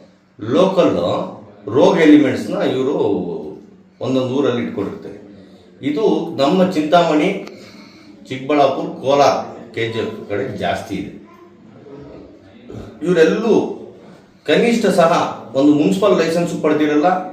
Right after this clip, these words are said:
ಒಂದು ಜಿ ಎಸ್ ಟಿ ಪಡೆದಿರಲ್ಲ, as companies act ರಿಜಿಸ್ಟರ್ ಆಗಿರಲ್ಲ, ಆರ್ ಬಿ ಐ ಹತ್ರ ಲೈಸೆನ್ಸ್ ತಗೊಂಡಿರಲ್ಲ. ಮನಿ ಲೆಂಡಿಂಗ್, ಕರ್ನಾಟಕ ಸ್ಟೇಟ್ ಮನಿ ಲೆಂಡಿಂಗ್ ಆ್ಯಕ್ಟಲ್ಲೂ ಇವ್ರು ಲೈಸೆನ್ಸ್ ಪಡೆದಿರ, ಒಂದು, ಒಂದು ಲೈಸೆನ್ಸ್, ಒಂದು ಪೇಪರ್ ಇಲ್ದರೆ ಅವರು ಕೆಲಸ ಮಾಡ್ತಾರೆ, ಮಾಡ್ತಾ ಇರ್ತಾರೆ.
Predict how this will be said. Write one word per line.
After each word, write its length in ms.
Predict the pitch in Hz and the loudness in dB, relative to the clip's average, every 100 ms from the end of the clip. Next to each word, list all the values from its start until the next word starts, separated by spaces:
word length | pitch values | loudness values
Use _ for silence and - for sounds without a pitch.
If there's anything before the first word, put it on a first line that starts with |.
| - | -12
ಒಂದು 300 | 110 110 101 | -10 -8 -6
ಜಿ 100 | 147 | 0
ಎಸ್ 200 | 185 170 | 0 0
ಟಿ 60 | 147 | -4
ಪಡೆದಿರಲ್ಲ, 680 | 147 143 147 147 139 - - | -2 -2 -2 -2 -4 -6 -12
as 300 | - 117 117 | -8 -6 -4
companies 280 | 127 156 - | -2 -2 -2
act 360 | 139 - 123 117 | -4 -4 -6 -6
ರಿಜಿಸ್ಟರ್ 340 | 143 151 143 | -6 -4 -2
ಆಗಿರಲ್ಲ, 280 | 139 135 160 | -2 -4 -4
ಆರ್ 400 | 180 - 127 147 | -4 -4 -2 2
ಬಿ 60 | 147 | 2
ಐ 40 | |
ಹತ್ರ 140 | - | 2
ಲೈಸೆನ್ಸ್ 420 | 107 - - 151 127 | 0 -2 -2 -4 -4
ತಗೊಂಡಿರಲ್ಲ. 420 | 123 123 120 156 180 - - - _ - 120 | -6 -4 -4 -4 -4 -8 -20 -20 _ -8 0
ಮನಿ 180 | 160 196 | 2 4
ಲೆಂಡಿಂಗ್, 340 | 170 147 127 | 4 2 0
ಕರ್ನಾಟಕ 400 | 131 151 143 135 127 | 0 0 0 -2 -2
ಸ್ಟೇಟ್ 240 | 131 120 | -4 -6
ಮನಿ 200 | 117 120 | -6 -6
ಲೆಂಡಿಂಗ್ 320 | 120 117 113 | -4 -4 -4
ಆ್ಯಕ್ಟಲ್ಲೂ 680 | 104 104 101 98 - - - 110 | -4 -4 -4 -4 -4 -6 -10 -10
ಇವ್ರು 140 | 101 | -4
ಲೈಸೆನ್ಸ್ 420 | 98 101 - - | -4 -4 -8 -10
ಪಡೆದಿರ, 260 | - - 113 - - - - - - - | -10 -8 -8 -8 -10 -18 -20 -20 -20 -6
ಒಂದು, 320 | 127 151 147 | 0 2 0
ಒಂದು 380 | 120 143 139 117 | 0 0 0 0
ಲೈಸೆನ್ಸ್, 420 | 127 151 170 131 | -2 0 -4 -4
ಒಂದು 540 | 113 104 92 - - - - _ _ - | -6 -4 -4 -6 -10 -20 -20 _ _ 0
ಪೇಪರ್ 320 | 196 196 170 | 2 4 2
ಇಲ್ದರೆ 280 | 139 131 131 | 2 0 -2
ಅವರು 220 | - - | -2 -2
ಕೆಲಸ 220 | 107 107 | -6 -6
ಮಾಡ್ತಾರೆ, 600 | 98 80 - - 78 - | -6 -6 -8 -12 -12 -10
ಮಾಡ್ತಾ 260 | 95 92 - | -8 -6 -6
ಇರ್ತಾರೆ. 460 | - - - - | -8 -12 -16 -18